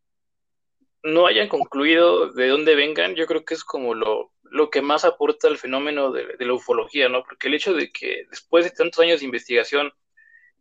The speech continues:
eh, hace, pues sí, hace tiempo, hace décadas atrás ya, y que ahora se con-, complemente con lo que están diciendo estos días, y que no se llegue a una conclusión de decir, "Ah, sí, es que ya, ya descubrimos que estas naves las fabrican en, en Venezuela", <laughs>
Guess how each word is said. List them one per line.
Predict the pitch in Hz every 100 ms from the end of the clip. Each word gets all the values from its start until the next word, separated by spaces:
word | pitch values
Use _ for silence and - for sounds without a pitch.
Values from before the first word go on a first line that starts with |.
| _
eh, | - - - -
hace, | 131 147 131 120 123 _ _ _ -
pues | 139
sí, | 147 139
hace | -
tiempo, | - 156 - 135
hace | 127 180
décadas | 160 160 139 120
atrás | 127 131 131
ya, | 139 123
y | - 117
que | 131
ahora | 156 165
se | 143
con-, | 135 131 -
complemente | 139 135 139 151 151 143
con | - 120
lo |
que | - -
están | 151
diciendo | 160 170 160
estos | 156 - 127
días, | 147 160 151 - _ _ _ _ _ _ _ _ -
y | 143 -
que | 139
no | 143 165
se | 202
llegue | 170 170 160
a |
una | 175 170
conclusión | 127 127 123 151 156
de | 135
decir, | 127 147
"Ah, | 165 170 -
sí, | 170
es | 165
que | - 139
ya, | 139 135 127
ya | 147
descubrimos | 180 - 151 165 180 180
que | 170
estas | - 165
naves | 160 160 175
las | 160 -
fabrican | 127 143 - 147
en, | 113 120 _ _ -
en | 135
Venezuela", | 131 123 143 135 113
<laughs> | - - - - 202